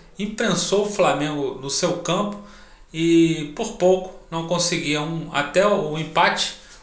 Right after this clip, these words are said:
ou até a vitória, né? O Fluminense perdeu bastante oportunidades e o responsável pela mudança,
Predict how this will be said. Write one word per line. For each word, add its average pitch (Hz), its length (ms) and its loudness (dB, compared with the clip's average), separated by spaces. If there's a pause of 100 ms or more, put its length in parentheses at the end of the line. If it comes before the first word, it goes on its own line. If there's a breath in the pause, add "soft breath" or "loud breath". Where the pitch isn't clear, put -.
ou 175 160 4
até 180 240 4
a - 20 4
vitória, 175 460 4
né? 151 100 -2
O 143 60 -6
Fluminense 147 340 -6
perdeu 165 240 -2
bastante 180 480 0
oportunidades 170 640 -2
e - 20 4
o 185 40 2
responsável 196 680 2
pela 156 140 -2
mudança, 151 540 -6